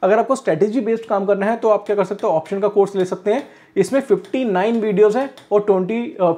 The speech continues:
माफ़ कीजिएगा दोस्तों, फिफ्टीन आवर्स का कोर्स है। फिफ्टी नाइन वीडियोज़, फिफ्टीन आवर्स का कोर्स है और ये टेन आवर्स का कोर्स है।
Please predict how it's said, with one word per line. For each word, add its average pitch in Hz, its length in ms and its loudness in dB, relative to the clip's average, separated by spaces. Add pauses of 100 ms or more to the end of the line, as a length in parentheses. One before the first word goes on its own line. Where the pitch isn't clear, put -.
(100)
माफ़ 160 320 2
कीजिएगा 202 280 4
दोस्तों, 196 340 0 (260)
फिफ्टीन 233 360 0
आवर्स 180 200 0
का 175 100 -2
कोर्स 147 340 -2
है। 139 120 -2 (380)
फिफ्टी 208 260 0
नाइन 214 240 2
वीडियोज़, 226 360 2 (320)
फिफ्टीन 226 280 2
आवर्स 202 160 2
का 220 100 0
कोर्स 185 300 0
है 262 60 2
और 208 160 4
ये 262 60 -4
टेन 175 280 -2
आवर्स 160 240 -2
का 185 80 -2
कोर्स 151 320 -2
है। 139 200 0